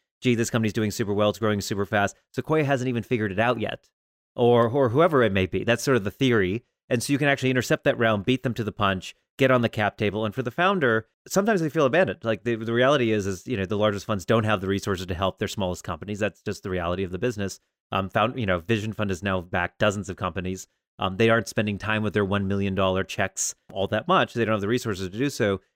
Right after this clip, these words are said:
And so those founders are going, "Gee, that guy never shows up. You know, my investor doesn't come to the board meetings. They're not very prepared. They never seem to focus on me. Uh, and here's this new investor who wants to join the cap table and do it. And let's just sign the deal before they even realize what's going on."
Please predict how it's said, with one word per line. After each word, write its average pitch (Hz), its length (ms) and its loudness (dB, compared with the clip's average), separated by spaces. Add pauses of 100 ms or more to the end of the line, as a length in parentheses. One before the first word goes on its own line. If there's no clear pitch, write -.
And 123 100 -4
so 139 80 0
those 160 180 0
founders 131 280 0
are 127 60 -2
going, 117 220 2
"Gee, 170 200 4
that 117 160 2
guy 120 120 4
never 113 180 0
shows 120 260 -2
up. 143 260 2
You 110 40 -2
know, 113 80 0
my 113 140 0
investor 113 340 -2
doesn't 107 220 -4
come 110 180 -4
to 101 60 -8
the 110 80 -4
board 143 260 0
meetings. 120 300 -2
They're 107 100 -6
not 104 180 -4
very 107 200 0
prepared. 131 380 0
They 110 60 -2
never 113 180 -2
seem 110 160 -4
to 98 60 -6
focus 117 340 0
on 107 180 -2 (160)
me. 120 400 2 (380)
Uh, 110 460 4
and 120 180 0
here's 127 200 0
this 123 140 0
new 127 160 2
investor 110 300 0
who 104 80 0
wants 101 220 0
to 101 80 -10
join 101 200 -2
the 92 80 -2
cap 98 240 -2
table 98 240 -2
and 92 80 -4
do 120 140 2
it. 90 160 -2
And 107 220 -6
let's 117 180 0
just 117 240 -12
sign 113 240 -2
the 104 80 -4
deal 104 160 0
before 101 240 -4
they 98 100 0
even 92 140 -2
realize 92 280 -2
what's 92 140 -12
going 92 260 -6
on." - 260 -10